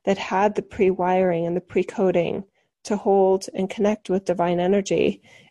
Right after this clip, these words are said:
in a way that is not common for humanity. So call us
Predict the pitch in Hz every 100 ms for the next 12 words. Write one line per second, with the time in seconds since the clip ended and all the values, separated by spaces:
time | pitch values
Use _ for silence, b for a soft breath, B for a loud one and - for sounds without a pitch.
0 | - 196 185 190 196 214 185 185 - 185
1 | 185 - 214 226 170 - 175 - 180 190
2 | 208 156 - - - _ _ _ _ _
3 | _ _ _ _ _ _ _ _ _ _
4 | _ _ _ _ _ _ _ _ _ _
5 | _ 508 480 - 196 185 180 - _ _
6 | _ _ _ _ _ _ _ _ _ -
7 | 196 196 190 196 - - - -